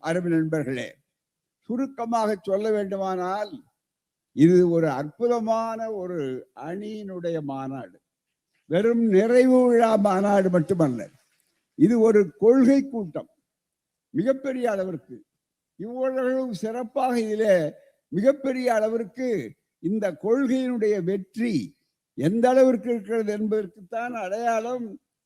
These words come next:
மாநாட்டின் நிறைவு பேருரை ஆற்றிருக்கிறவருக்கே ஸ்டாலின் என்று அவர்கள் ஐயா துறையாக வந்திருக்க வேண்டியவர்கள்.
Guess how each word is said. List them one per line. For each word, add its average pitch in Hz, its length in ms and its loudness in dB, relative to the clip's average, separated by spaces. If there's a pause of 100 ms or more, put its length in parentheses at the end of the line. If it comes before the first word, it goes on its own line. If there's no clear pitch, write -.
(300)
மாநாட்டின் 202 720 -8
நிறைவு 233 440 0
பேருரை 233 500 4
ஆற்றிருக்கிறவருக்கே 202 1080 -2
ஸ்டாலின் 220 800 2
என்று 208 340 4 (500)
அவர்கள் 170 360 2
ஐயா 196 380 2 (160)
துறையாக 226 540 0
வந்திருக்க 202 480 -6
வேண்டியவர்கள். 160 720 -6